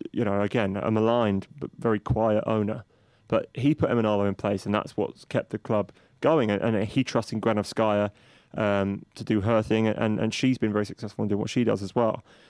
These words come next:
There was obviously a slight disconnect between Emenalo working with people and Granovskaya working with people. That's fine, but, um, if we see more of a Conte ally come in as sporting director, which I think is unlikely, but it, it's a possibility,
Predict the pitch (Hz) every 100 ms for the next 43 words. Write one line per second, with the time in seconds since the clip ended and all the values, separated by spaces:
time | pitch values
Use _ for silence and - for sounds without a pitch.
0 | _ - 120 120 107 107 117 101 113 -
1 | 110 - 117 - 107 98 95 _ _ _
2 | _ _ - 120 113 113 110 107 107 107
3 | 104 110 104 104 104 101 - 120 110 104
4 | 98 101 101 107 101 101 - 123 101 95
5 | 107 - _ _ _ _ _ _ _ -
6 | 120 113 - _ - 175 - - - 131
7 | - 123 - 127 120 104 - 165 170 -
8 | 101 98 98 104 - 107 101 - 113 -
9 | 104 104 - - 113 127 113 110 135 143
10 | 113 104 120 - 101 - 113 113 - 107
11 | 123 - -